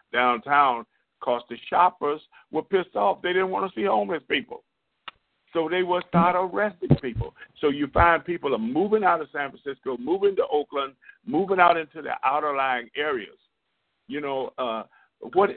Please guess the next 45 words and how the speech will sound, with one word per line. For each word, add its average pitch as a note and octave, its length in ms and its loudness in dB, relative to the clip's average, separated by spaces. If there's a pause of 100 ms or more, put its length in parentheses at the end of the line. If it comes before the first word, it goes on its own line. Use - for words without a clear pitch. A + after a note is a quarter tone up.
(120)
Why E3+ 200 6
not F#3 200 0 (200)
create E3 380 -6
some D3+ 120 -12
more D#3 160 -2
beds? D#3 400 -4 (320)
They D#3+ 100 -2
have D#3+ 160 0
plenty F3+ 240 -2
of - 80 -10
empty B2+ 240 -4
buildings A#2+ 480 2
over G#2+ 140 -6
there G#2 100 -2
in - 100 -20
San G#2+ 220 -4
Francisco. A2+ 560 -4 (400)
At B2 120 4
one G#3 240 6
time, E3+ 380 0
they D#3 140 -4
had, D3 240 -4
like, C#3 260 -2
in D#3 140 -8
the C#3 80 -6
Bay F3 240 0
Area D3 280 -2
alone, C3+ 380 -4 (320)
over D3 280 -2 (160)
fifteen G#3 560 0 (100)
thousand D#3 480 4
homeless C3 500 -10
people. - 380 -18 (680)
In D3 140 2
the D3 100 0
whole G3 320 0
Bay F#3+ 260 2
Area, E3+ 280 0
you C#3 180 -4
only D3+ 220 -2
had, D3+ 220 -4
like, C#3 180 -10
about A#2 300 -8
fifteen C#3+ 400 -8
hundred, B2 340 -4